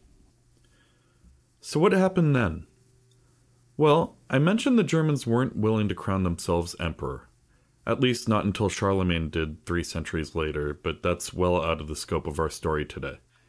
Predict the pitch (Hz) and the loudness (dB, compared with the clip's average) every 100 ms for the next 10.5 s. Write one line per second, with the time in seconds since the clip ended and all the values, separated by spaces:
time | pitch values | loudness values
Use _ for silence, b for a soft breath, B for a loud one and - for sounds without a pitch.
0 | b b b b b b b b _ 117 | b b b b b b b b _ -2
1 | 117 147 196 220 214 160 139 131 135 131 | 0 2 4 4 4 2 4 2 2 0
2 | 113 113 107 107 95 87 87 - 101 101 | 2 0 0 0 0 2 0 0 -2 0
3 | 95 87 76 90 85 82 - 80 76 - | 2 0 0 0 0 -4 -10 -6 -6 -4
4 | 87 92 92 76 - - 85 69 76 - | -2 0 -2 -4 -8 -6 -6 -6 -10 -14
5 | b b b b - 92 90 92 64 80 | b b b b -4 0 2 2 0 -4
6 | 78 82 - _ _ - 90 82 - - | -4 -8 -16 _ _ -4 0 0 -2 -12
7 | - - _ _ _ _ b b b b | -16 -16 _ _ _ _ b b b b
8 | b - 139 143 202 180 208 180 147 139 | b -6 0 2 2 2 4 6 6 4
9 | 131 123 113 98 - 98 - 90 92 85 | 4 2 0 -4 0 0 2 0 2 0
10 | - 76 - - | -2 -2 -4 -12